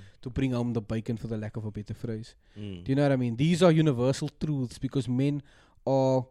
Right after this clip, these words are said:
Speaker 1: good, they good at hunting, providing, protecting,
Speaker 2: Mm.
Speaker 1: right? Mothers are good for nurturing.
Speaker 2: Mm.
Speaker 1: This is a biological fact.
Speaker 2: Yeah.
Speaker 1: Obviously, there are always exceptions to every rule,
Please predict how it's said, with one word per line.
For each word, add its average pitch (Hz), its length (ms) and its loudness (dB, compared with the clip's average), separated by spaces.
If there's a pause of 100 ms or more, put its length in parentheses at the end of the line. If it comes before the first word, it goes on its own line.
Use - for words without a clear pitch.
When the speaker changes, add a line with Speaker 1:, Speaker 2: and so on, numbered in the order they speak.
(140)
Speaker 1:
good, 151 220 2
they 143 160 4 (120)
good 165 160 10
at 156 140 6
hunting, 127 580 -2 (260)
providing, 135 640 2
protecting, 110 800 -4
Speaker 2:
Mm. - 540 -20
Speaker 1:
right? 147 280 -4
Mothers 139 420 -2
are 135 80 0
good 139 280 -2 (260)
for - 160 -4
nurturing. 131 720 0
Speaker 2:
Mm. 98 280 -12 (280)
Speaker 1:
This 165 160 6
is 165 100 2
a 175 80 4
biological 139 680 0
fact. - 560 -2 (240)
Speaker 2:
Yeah. 92 320 -6 (260)
Speaker 1:
Obviously, 190 460 6
there 156 140 2
are 143 60 2
always 165 280 0
exceptions 143 480 -6
to 107 120 -8
every 127 260 -4
rule, 98 260 -8